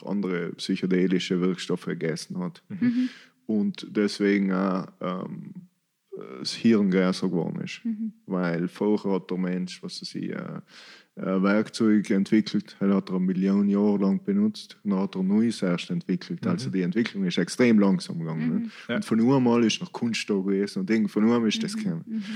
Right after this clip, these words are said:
Speaker 1: Aber dann denke ich mir, andere Viecher werden das auch essen. Weißt du, wie ich
Speaker 2: Sicher.
Speaker 1: meine?
Speaker 2: Ja, ja, sicher.
Speaker 1: Ähm,
Speaker 3: Vielleicht war es ja auch ein Genfehler, dass wir auf einmal so gescheit worden sind.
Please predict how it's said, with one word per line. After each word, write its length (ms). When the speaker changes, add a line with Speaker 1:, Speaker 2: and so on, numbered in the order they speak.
Speaker 1:
Aber 140
dann 200
denke 260
ich 60
mir, 240
andere 320
Viecher 340
werden 180
das 160
auch 160
essen. 340
Weißt 220
du, 40
wie 40
ich 40
Speaker 2:
Sicher. 100
Speaker 1:
meine? 220
Speaker 2:
Ja, 120
ja, 140
sicher. 340
Speaker 1:
Ähm, 680
Speaker 3:
Vielleicht 360
war 80
es 120
ja 160
auch 40
ein 240
Genfehler, 580
dass 180
wir 100
auf 120
einmal 140
so 100
gescheit 360
worden 180
sind. 280